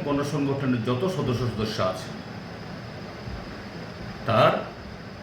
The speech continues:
একশো শতাংশকে আমরা সব, কোনো সময়তে সক্রিয় করতে পারি না, কিন্তু তার মেজরিটিকে, তার মেজরিটিকে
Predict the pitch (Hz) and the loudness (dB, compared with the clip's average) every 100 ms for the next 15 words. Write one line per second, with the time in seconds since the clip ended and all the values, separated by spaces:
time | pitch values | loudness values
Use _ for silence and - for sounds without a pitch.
0 | - - - - - - - - - - | -12 -12 -12 -12 -12 -12 -10 -10 -10 -8
1 | - 117 - 170 170 165 165 160 160 151 | -2 0 2 4 6 8 6 6 4 6
2 | 143 135 135 127 - - - - - 123 | 6 6 6 6 4 -4 -10 -12 -6 -4
3 | 117 120 120 - 135 147 151 - 151 139 | -2 0 0 0 2 2 2 2 2 2
4 | 123 107 113 104 98 104 107 - - - | 4 2 2 2 2 2 0 -4 -10 -10
5 | - - - 180 202 214 208 139 135 156 | -8 -8 -2 2 6 8 8 8 8 10
6 | 208 202 - - - - - - - - | 10 10 6 0 -4 -10 -12 -12 -12 -14
7 | - - - - - - - - 165 175 | -14 -14 -14 -14 -12 -12 -10 2 4 6
8 | 123 135 214 233 - 208 - 208 | 8 8 8 6 6 4 4 2